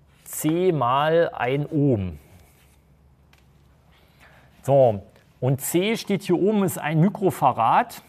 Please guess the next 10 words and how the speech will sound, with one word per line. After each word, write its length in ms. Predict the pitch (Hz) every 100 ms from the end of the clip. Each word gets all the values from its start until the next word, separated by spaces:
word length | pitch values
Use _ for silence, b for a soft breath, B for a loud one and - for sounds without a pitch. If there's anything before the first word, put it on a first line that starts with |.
| _ -
Ja, 200 | 120 156
wenn 100 | 139
ich 160 | 143
jetzt 240 | 156 - -
hier 140 | 160
ein 120 | 147 131
Mikrofarad 760 | 185 233 214 202 160 165 185
einsetze, 880 | - 165 190 196 190 - 220 220 233 214 - _ _ _ _ _ _ _ - - B B B B B B B B B B B B B _ _ _ _ _ _ b b b b b b - -
Ohm 280 | 160 220 202
sind 560 | 147 208 247 240 -